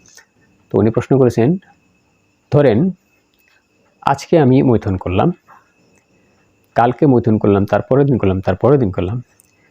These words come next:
এখন কোন দিনের মৈথুন ক্রিয়াকর্মে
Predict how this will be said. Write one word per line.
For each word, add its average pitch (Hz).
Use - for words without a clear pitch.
এখন -
কোন 135
দিনের 160
মৈথুন 123
ক্রিয়াকর্মে 117